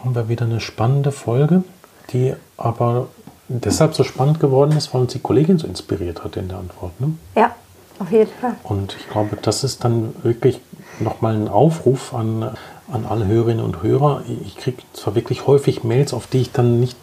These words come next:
Speaker 1: unbedingt Zeit habe, jetzt auch wegen dem Umzug zu antworten, aber solche Sprachnachrichten sind für uns immer ganz toll, weil wir das natürlich auch lebendiger gestalten können und dann vielleicht wirklich das Anliegen, die hat das ja auch toll formuliert, ne?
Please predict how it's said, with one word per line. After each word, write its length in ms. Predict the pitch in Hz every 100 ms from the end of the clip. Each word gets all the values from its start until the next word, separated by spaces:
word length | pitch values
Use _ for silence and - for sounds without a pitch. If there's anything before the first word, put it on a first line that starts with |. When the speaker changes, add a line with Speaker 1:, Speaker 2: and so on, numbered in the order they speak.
| -
Speaker 1:
unbedingt 420 | 117 127 120 -
Zeit 240 | - 127
habe, 140 | 127 -
jetzt 160 | 113
auch 140 | 117 -
wegen 160 | 110
dem 120 | 98 101
Umzug 460 | 131 151 - -
zu 120 | -
antworten, 760 | 107 156 160 - 101 - 156 165 - - - - -
aber 380 | 107 101 104 101 -
solche 260 | - 101 101
Sprachnachrichten 960 | - 131 160 127 98 - 98 - 107 92
sind 340 | 107 104 104
für 160 | - -
uns 280 | 110 110
immer 180 | 107 101
ganz 320 | 95 117 120 -
toll, 280 | 117 110
weil 180 | 101 98
wir 80 | 104
das 240 | 98 -
natürlich 300 | - - 101
auch 160 | 95 -
lebendiger 460 | 98 95 95 104 104
gestalten 560 | 98 - 98 113 120
können 300 | - 110 113
und 240 | 107 98 - - - - -
dann 140 | - 95
vielleicht 400 | - 95 82 -
wirklich 500 | - 101 87 - - -
das 160 | -
Anliegen, 580 | - 104 120 110 107 101 - - - - - - - - -
die 80 | 90
hat 100 | 101
das 140 | -
ja 80 | 82
auch 140 | - -
toll 200 | - 107
formuliert, 580 | 104 95 92 104 110 -
ne? 120 | 127